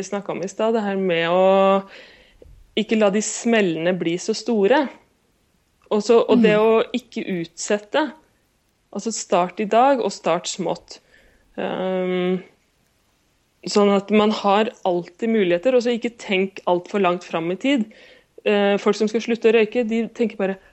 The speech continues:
Speaker 1: "Herregud, skal jeg aldri røyke igjen? Det går ikke." Ikke sant? Men du må heller tenke,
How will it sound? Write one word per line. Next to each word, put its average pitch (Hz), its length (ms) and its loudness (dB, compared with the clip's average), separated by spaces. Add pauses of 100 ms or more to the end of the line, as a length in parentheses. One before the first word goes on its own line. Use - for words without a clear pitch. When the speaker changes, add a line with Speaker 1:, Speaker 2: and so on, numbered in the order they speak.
(180)
Speaker 1:
"Herregud, - 300 -10
skal - 200 -16
jeg - 120 -16
aldri - 320 -18
røyke 190 300 -8
igjen? 233 160 -6 (420)
Det 220 100 0
går 185 300 0
ikke." 294 240 -2 (520)
Ikke 226 120 -8
sant? 302 220 2 (500)
Men 247 120 4
du 262 60 6
må 254 60 4
heller 240 220 2
tenke, 240 420 2